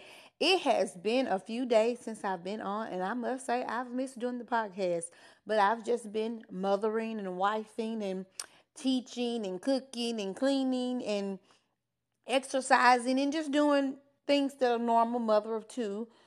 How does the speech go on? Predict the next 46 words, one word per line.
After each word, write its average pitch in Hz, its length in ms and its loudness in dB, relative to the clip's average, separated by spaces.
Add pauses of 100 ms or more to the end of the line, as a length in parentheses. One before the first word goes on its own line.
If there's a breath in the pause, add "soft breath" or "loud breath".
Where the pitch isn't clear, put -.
(280 soft breath)
a 220 120 0
married 214 360 2
mother 202 260 -4
of 220 80 -6
two 254 220 -6
do. 277 200 -4
You 226 140 -4
know, 226 220 0
that, 220 160 0
it 214 180 2
is 226 240 -2
what 214 140 2
it 220 100 0
is. 226 320 0
And 240 160 -2
I 262 140 2
realized, 262 520 0
oh 277 120 0
my 285 160 -4
goodness, 254 560 -8 (340 soft breath)
a 214 80 -4
few 262 180 -2
days 233 320 4
have 214 240 -4
passed, 262 640 8
but 214 100 -2
I 208 120 2
hope 226 220 -4
you 233 120 -4
had 220 100 0
a 202 60 -4
great 208 440 0
week. 214 300 -2
I 247 80 4
think 285 180 -2
the 277 80 -6
last 226 360 2
time 254 180 0
I 240 60 2
was 240 180 -4
on 220 320 0
was, 220 260 0 (440 loud breath)
um, 202 260 2
a 214 80 6
Motivational 240 580 2
Monday. 214 540 4